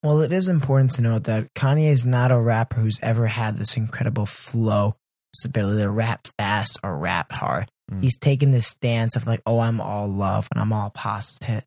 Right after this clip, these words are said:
Speaker 1: positivity. I would never do a diss track." But he's never been a guy like Eminem or like Kendrick who can just kinda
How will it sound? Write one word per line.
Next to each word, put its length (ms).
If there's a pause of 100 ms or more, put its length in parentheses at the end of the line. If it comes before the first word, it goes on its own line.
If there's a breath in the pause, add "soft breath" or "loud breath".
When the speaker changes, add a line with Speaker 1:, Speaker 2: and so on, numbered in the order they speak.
(160)
Speaker 1:
positivity. 680
I 120
would 120
never 320
do 280
a 60
diss 220
track." 300 (380)
But 60
he's 140
never 340
been 180
a 120
guy 340
like 280 (200)
Eminem 580
or 80
like 260 (100)
Kendrick 480
who 100
can 160
just 220
kinda 260